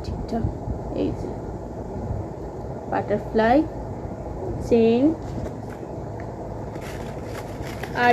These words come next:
কিনেছি হচ্ছে একটা কাঠের খুন্তি, অনেক কিছু কিনে ফেলেছি, কাঠের খুন্তি। আর কিনেছি একটা ডাল ঘাটা, কাঠের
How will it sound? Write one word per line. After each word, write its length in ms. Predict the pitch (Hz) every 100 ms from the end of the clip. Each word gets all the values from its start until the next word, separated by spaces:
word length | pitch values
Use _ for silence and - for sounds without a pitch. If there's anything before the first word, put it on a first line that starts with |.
| 240
কিনেছি 360 | 247 240 240 - 254
হচ্ছে 200 | 247 254 240
একটা 180 | - 247 226
কাঠের 400 | 220 - 262 254 -
খুন্তি, 440 | 269 254 240 285 320 330 233
অনেক 180 | 262 349
কিছু 140 | 302 277
কিনে 160 | 240 208
ফেলেছি, 260 | - 208 - 233
কাঠের 260 | 214 247 247 -
খুন্তি। 420 | 233 226 262 302 415 - - - -
আর 80 | - 202
কিনেছি 300 | 220 220 220 233
একটা 140 | 247 226 220
ডাল 160 | 208 220
ঘাটা, 260 | 208 185 196 - - - - - - - - - - - - 247
কাঠের 340 | 233 -